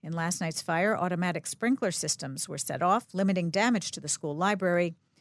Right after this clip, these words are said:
Last week, there was a fire in the school auditorium. Fire investigators have transferred the findings from their investigation to the police.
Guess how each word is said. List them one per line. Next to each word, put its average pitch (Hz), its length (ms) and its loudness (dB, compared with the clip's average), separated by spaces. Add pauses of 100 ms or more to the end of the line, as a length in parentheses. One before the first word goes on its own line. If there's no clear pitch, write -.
(200)
Last 147 260 -6
week, 185 300 0
there 160 100 -2
was 175 140 -2
a 202 40 0
fire 185 360 2
in 190 100 2
the 196 60 2
school 180 400 -2
auditorium. 175 760 0 (380)
Fire 151 260 -2
investigators 170 680 0
have 156 160 -6
transferred 214 440 -2
the 208 60 -2
findings 220 540 0
from 175 180 -2
their 240 140 2
investigation 190 760 -2
to 139 140 -10
the 120 80 -12
police. - 560 -6